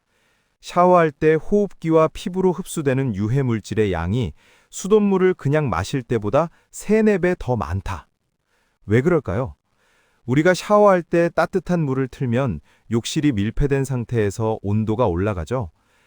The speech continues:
이때 물속에 있던 잔류 염소가 휘발되면서 트리할로메탄이라는 발암물질이 섞인 가스로 변합니다. 우리는 기분 좋다고 깊게 숨을 들이마시지만 사실은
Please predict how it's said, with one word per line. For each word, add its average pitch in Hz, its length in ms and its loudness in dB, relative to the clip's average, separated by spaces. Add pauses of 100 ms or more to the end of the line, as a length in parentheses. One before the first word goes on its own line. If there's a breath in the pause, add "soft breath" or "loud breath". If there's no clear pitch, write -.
(160)
이때 160 380 0
물속에 135 540 -2
있던 135 280 -4
잔류 113 420 -2
염소가 107 500 -2
휘발되면서 127 840 -2 (440 soft breath)
트리할로메탄이라는 175 1400 0 (280 soft breath)
발암물질이 139 800 0
섞인 131 420 -6
가스로 151 480 -4
변합니다. 95 580 -4 (720)
우리는 147 380 2
기분 135 340 -4
좋다고 131 560 -2
깊게 123 480 -4
숨을 151 340 -2
들이마시지만 110 800 -4 (400 soft breath)
사실은 165 540 -2